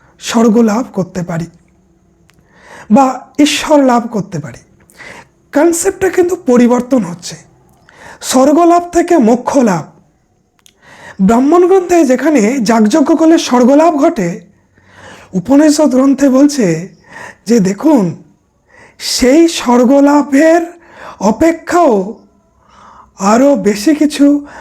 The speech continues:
আমরা প্রদান করব, সেটি হচ্ছে মোক্ষ লাভ। যে মোক্ষ লাভ করলে আর এই সংসার বন্ধনে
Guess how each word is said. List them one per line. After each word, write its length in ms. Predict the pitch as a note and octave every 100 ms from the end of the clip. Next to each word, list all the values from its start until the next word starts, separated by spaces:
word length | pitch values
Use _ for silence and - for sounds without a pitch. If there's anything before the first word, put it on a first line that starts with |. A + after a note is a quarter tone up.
| -
আমরা 340 | G3 G3+ G3+ G#3
প্রদান 440 | G3 F3+ F3 E3
করব, 300 | D3+ C#3+ G3+ - _ _ _ _ - _
সেটি 260 | - G3+ G#3
হচ্ছে 240 | - E3+
মোক্ষ 440 | D#3 G#3 B3 - G#3+
লাভ। 320 | A#2+ - _ _ _ _ _ _ _ - - - -
যে 300 | F3+ F4 E4+ - -
মোক্ষ 340 | G#3+ C#4+ -
লাভ 340 | E4+ E4+ E4 E4
করলে 500 | C#4+ D4+ A3 F#3+ G#3+ - - -
আর 140 | A3+
এই 140 | B3+ C#4
সংসার 540 | - A3 A#3 C4+ C#4+
বন্ধনে 640 | G#3 G3+ F#3+ F3+ A#3+ E4+